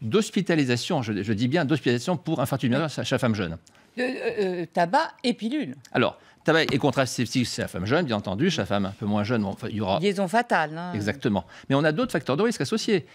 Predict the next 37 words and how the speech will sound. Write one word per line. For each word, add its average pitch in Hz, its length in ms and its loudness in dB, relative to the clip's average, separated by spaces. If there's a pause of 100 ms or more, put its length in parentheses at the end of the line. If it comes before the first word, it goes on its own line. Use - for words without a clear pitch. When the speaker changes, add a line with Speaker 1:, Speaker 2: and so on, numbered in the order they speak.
Speaker 1:
Il - 60 -20
peut 104 60 0
y - 20 2
avoir 98 100 4
du 104 80 -2
diabète, 117 500 2
il 120 60 -4
peut 117 140 2
y 110 40 4
avoir 104 260 2 (180)
un 107 80 0
cholestérol 113 500 2
élevé, 98 240 2
il 175 60 2
peut 143 80 0
y - 20 4
avoir 117 60 2
une 107 100 4
hypertension 131 480 0
artérielle. 120 480 0 (560)
Euh, - 160 -2
ce - 140 -4
qui, 190 200 0 (140)
ce - 80 -14
qui - 100 2
est 147 40 4
très 214 240 2
important 160 340 2
à 127 40 4
remarquer, 120 580 2
si - 180 -2
vous 135 180 2
voulez, 151 220 6
c'est 160 220 2
qu'à - 180 0
côté 208 320 0
des, 127 140 2